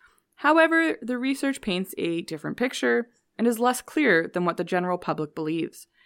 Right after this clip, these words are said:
Yes, there is research that says a heavier person may have heart disease or diabetes,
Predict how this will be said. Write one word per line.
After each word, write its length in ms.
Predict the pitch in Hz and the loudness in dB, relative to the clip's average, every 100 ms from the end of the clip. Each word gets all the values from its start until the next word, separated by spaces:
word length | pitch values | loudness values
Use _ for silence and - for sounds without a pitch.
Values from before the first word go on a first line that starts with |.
| _ - _ | _ -20 _
Yes, 320 | - 175 185 - | 2 4 4 0
there 120 | 190 | -2
is 260 | - 196 196 | 2 0 0
research 420 | 185 185 175 - | -2 0 -2 0
that 140 | 170 | -4
says 200 | - 170 | -2 -2
a 40 | 180 | -2
heavier 340 | 175 175 180 | -2 0 -2
person 420 | 180 165 165 170 | -2 -4 -4 -4
may 140 | 160 156 | -4 -4
have 480 | 156 156 156 156 - _ - | -2 -2 -4 -6 -20 _ -8
heart 220 | 147 - | -6 -6
disease 380 | 151 156 208 254 | -6 -2 0 0
or 80 | 151 | -2
diabetes, 640 | 139 151 139 147 226 | -2 -2 -2 -2 -2